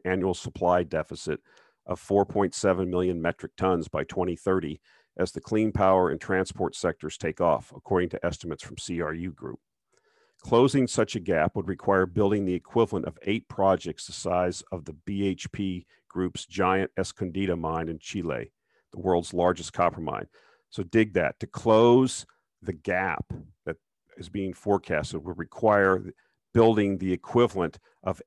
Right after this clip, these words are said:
eight of the current l-, largest mine in the world, eight of those in the next nine years. I don't see that happening. I don't see anybody announcing that. I don't see anybody talking about that. And to,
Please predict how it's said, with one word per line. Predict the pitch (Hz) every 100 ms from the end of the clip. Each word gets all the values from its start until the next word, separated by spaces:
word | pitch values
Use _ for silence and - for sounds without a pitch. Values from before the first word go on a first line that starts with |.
| -
eight | 117 123 - - -
of | 87
the | 92
current | - 123 120 110
l-, | 95 - _ _
largest | 87 101 107 110 107 95 - - - _ _ _ _ -
mine | 95 95 95
in | 90
the | 85
world, | 87 80 -
eight | 92 101
of | 92 73
those | 71 53 - - - _ _ _ -
in | 90
the | 90
next | 87 - - _ _ -
nine | 98 92 85
years. | 82 76 - - - _ _ _ _ _ _ _ _ _ -
I |
don't | 104 101
see | - 110
that | 92 -
happening. | 85 73 71 64 _ _
I | -
don't | 101
see | 95 107
anybody | - 107 107 101
announcing | 95 85 92 - 107
that. | 101 104 101 - - _
I | -
don't | 92 -
see | 98 -
anybody | 101 101 98
talking | - 98 95 78
about | 80 78
that. | 78 - _ _ _
And | -
to, | 85